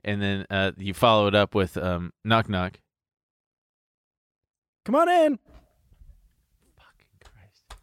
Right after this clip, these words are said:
Speaker 2: What?
Speaker 1: Knock, knock.
Speaker 2: It's open.
Speaker 1: Sh-, can you just
Speaker 2: Wha-
Speaker 1: It's the knock, knock joke. Knock, knock.
Speaker 2: I'm just finishing up dinner. Just come on in.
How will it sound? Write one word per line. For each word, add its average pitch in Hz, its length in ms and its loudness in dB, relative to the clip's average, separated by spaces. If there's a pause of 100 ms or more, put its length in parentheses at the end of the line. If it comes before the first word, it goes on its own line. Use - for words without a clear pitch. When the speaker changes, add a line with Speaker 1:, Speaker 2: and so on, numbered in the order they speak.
(100)
Speaker 2:
What? 151 120 -12
Speaker 1:
Knock, 123 240 -2
knock. 110 320 0 (760)
Speaker 2:
It's 226 180 0
open. 277 460 2
Speaker 1:
Sh-, - 200 -14
can 120 220 0
you 117 180 -2
just - 680 -2 (600)
Speaker 2:
Wha- 190 200 -14 (520)
Speaker 1:
It's - 320 -6
the 156 160 -8
knock, 226 360 2
knock 127 340 -10
joke. 113 300 -10 (100)
Knock, 175 320 -4
knock. 156 380 -6 (720)
Speaker 2:
I'm 226 160 -2
just 311 240 -6
finishing 320 440 -4
up 311 160 2
dinner. 320 220 -2
Just 240 200 -8
come 330 180 2
on 339 260 4
in. 294 440 0